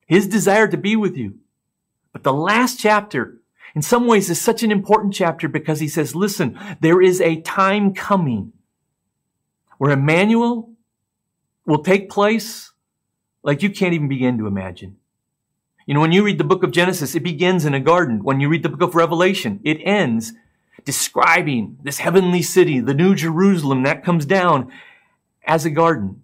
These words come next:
Do you know what the Bible is saying? God gets what he wants. Do you know what God wants?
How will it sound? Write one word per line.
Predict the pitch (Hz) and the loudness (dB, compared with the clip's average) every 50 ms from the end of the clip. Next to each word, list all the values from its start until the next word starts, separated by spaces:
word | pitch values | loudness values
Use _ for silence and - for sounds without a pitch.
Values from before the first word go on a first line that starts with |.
| _ _ _ _ _ _ _ _ _ _ _ _ _ _ _ _ _ _ | _ _ _ _ _ _ _ _ _ _ _ _ _ _ _ _ _ _
Do | - | -2
you | 240 | -2
know | 262 | -2
what | 294 277 | -2 -2
the | 294 | -2
Bible | 277 202 202 220 208 220 | 0 2 2 2 2 0
is | 220 202 | -2 -2
saying? | - 202 202 214 226 226 220 - - _ _ _ _ _ _ _ _ _ _ _ _ _ _ - 165 | -2 -2 -2 0 0 -2 -4 -8 -12 _ _ _ _ _ _ _ _ _ _ _ _ _ _ -8 -2
God | 151 175 175 190 180 156 131 120 | 2 4 4 4 4 2 -2 -4
gets | 127 160 160 160 - - | -4 -4 -4 -4 -6 -8
what | 131 131 135 - | -6 -6 -6 -8
he | - - - 143 | -10 -12 -10 -8
wants. | 120 107 110 110 104 101 - - - - - _ _ _ _ _ _ _ _ _ _ _ _ _ _ _ _ _ _ _ _ _ _ - | -8 -6 -6 -6 -6 -8 -10 -12 -18 -20 -20 _ _ _ _ _ _ _ _ _ _ _ _ _ _ _ _ _ _ _ _ _ _ -6
Do | 220 | -2
you | 220 | 0
know | 240 | 0
what | 233 233 | 0 0
God | 180 185 190 185 | 2 2 2 2
wants? | 175 180 185 202 208 196 - - - _ | 0 0 -2 -2 -2 -6 -10 -16 -20 _